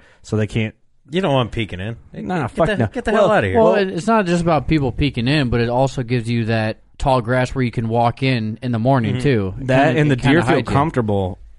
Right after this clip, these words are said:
Speaker 3: Oh,
Speaker 1: you know,
Speaker 3: absolutely.
Speaker 1: with that around where
Speaker 3: Yep.
Speaker 1: they're
Speaker 2: Yeah,
Speaker 1: gonna
Speaker 2: do,
Speaker 1: feed.
Speaker 2: do you remember the, uh, episode? I can't remember which one it was. I think Clark was talking food plots and turkeys,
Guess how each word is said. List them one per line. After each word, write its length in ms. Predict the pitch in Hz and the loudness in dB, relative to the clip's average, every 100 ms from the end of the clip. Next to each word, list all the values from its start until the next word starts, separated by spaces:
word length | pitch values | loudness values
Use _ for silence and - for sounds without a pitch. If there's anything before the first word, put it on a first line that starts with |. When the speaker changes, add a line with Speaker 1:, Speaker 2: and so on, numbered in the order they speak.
| - | -10
Speaker 3:
Oh, 80 | 143 | -4
Speaker 1:
you 20 | |
know, 40 | 107 | -2
Speaker 3:
absolutely. 400 | 117 117 113 113 | -2 2 2 2
Speaker 1:
with 100 | 95 | 2
that 140 | 117 | 2
around 300 | 110 110 110 | 0 0 -2
where 80 | 120 | 0
Speaker 3:
Yep. 120 | 120 | 0
Speaker 1:
they're 80 | 131 | 0
Speaker 2:
Yeah, 60 | 113 | -2
Speaker 1:
gonna 100 | 143 | -2
Speaker 2:
do, 60 | |
Speaker 1:
feed. 300 | 117 123 135 | -2 -2 -4
Speaker 2:
do 80 | 151 | -4
you 40 | 165 | 0
remember 180 | 190 160 | 0 0
the, 120 | 151 | 0
uh, 140 | 131 107 | 0 0
episode? 460 | 131 131 - 123 | -4 -6 -6 -6
I 20 | 107 | -6
can't 340 | - 143 143 | -8 -8 -6
remember 280 | 131 127 113 | -4 -4 -6
which 300 | 98 120 - | -6 -8 -4
one 160 | 123 107 | -6 -6
it 60 | |
was. 420 | 98 101 95 98 110 | -4 -4 -4 -6 -6
I 60 | |
think 260 | 120 131 135 | -4 -6 -6
Clark 260 | 143 151 139 | -4 -4 -4
was 100 | - | -4
talking 300 | 147 131 107 | -4 -2 -6
food 240 | - 147 | -4 -4
plots 280 | 131 135 123 | 0 -2 -2
and 140 | 104 | -6
turkeys, 540 | 110 107 - 80 76 | -4 -4 -6 -12 -14